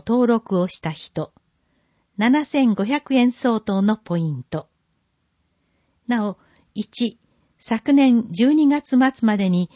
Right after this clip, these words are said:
マイナポイント第一弾を申し込んだ人で、最大五千円分までのポイントをもらっていない人は、引き続き上限五千円相当までもらうことができます。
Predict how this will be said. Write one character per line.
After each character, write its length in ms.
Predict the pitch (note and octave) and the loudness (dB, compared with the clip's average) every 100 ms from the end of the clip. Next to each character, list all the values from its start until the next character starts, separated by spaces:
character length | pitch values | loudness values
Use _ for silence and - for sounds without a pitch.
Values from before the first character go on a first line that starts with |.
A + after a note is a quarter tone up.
| _ - | _ -4
マ 180 | G3+ | 0
イ 60 | C#4+ | 2
ナ 160 | C#4+ C#4 | 2 0
ポ 180 | C4+ | 0
イ 140 | C4 B3 | 4 4
ン 100 | A#3 | 2
ト 280 | A3+ A3+ - | 0 -2 -4
第 260 | E3 B3+ B3+ | -4 -2 -2
一 320 | E3 - - | -4 -8 -6
弾 260 | C4+ C#4 A3+ | -2 2 2
を 80 | F3 | 2
申 260 | F3 G#3+ | 0 0
し 80 | - | -4
込 160 | - G#3+ | -2 0
ん 80 | F#3 | 0
だ 120 | E3+ | -4
人 280 | - - E3+ | -8 -6 -6
で、 200 | F3 - _ _ _ _ _ | -6 -10 _ _ _ _ _
最 320 | - B3 B3+ | -6 -2 -2
大 320 | A#3 A3+ A3 - | -2 -2 -2 -6
五 140 | F#3+ G3+ | -8 -4
千 280 | D4+ D#4 | 0 2
円 200 | D4 C#4 | 2 2
分 240 | B3+ C4+ B3+ | 4 2 2
ま 120 | B3 | 2
で 140 | A3+ | 0
の 160 | F3+ D#3 | -2 -2
ポ 160 | - G#3+ | 0 2
イ 160 | C4 | 4
ン 60 | C4+ | 2
ト 240 | - A3 | 0 -2
を 60 | G#3+ | 0
も 140 | F3+ | 0
ら 100 | G#3 | -2
っ 80 | C4+ | -2
て 180 | _ A#3 | _ 0
い 100 | A#3 | 0
な 140 | A3 | 0
い 80 | G#3+ | -2
人 280 | - - F#3+ | -6 -6 -6
は、 180 | D#3+ D#3+ _ _ _ - | -6 -8 _ _ _ -20
引 240 | - - | -12 -8
き 0 | |
続 280 | A#3 A#3 G#3+ | -4 -2 -2
き 280 | G#3 G3 G3 _ _ _ _ - | -4 -8 -10 _ _ _ _ -4
上 260 | A#3 C4 | 0 4
限 380 | A#3+ A3 G#3 G3+ - | 4 2 0 -2 -6
五 160 | F#3 | -8
千 280 | G3+ C#4+ D#4 | -2 0 2
円 180 | D4+ C#4 | 2 2
相 240 | - C#4 C4+ | 0 -2 -2
当 220 | - A3+ | -2 0
ま 180 | A3+ A3+ | 0 0
で 180 | A3 F3 | -2 -2
も 160 | F3 | -2
ら 160 | G#3 A3 | 0 -2
う 60 | |
こ 140 | G#3+ F#3+ | -4 -4
と 140 | F#3+ | -4
が 140 | E3+ D#3 | -2 -4
で 100 | D3+ | -6
き 120 | - | -4
ま 140 | D3+ F3+ | -4 -4
す。 200 | - | -8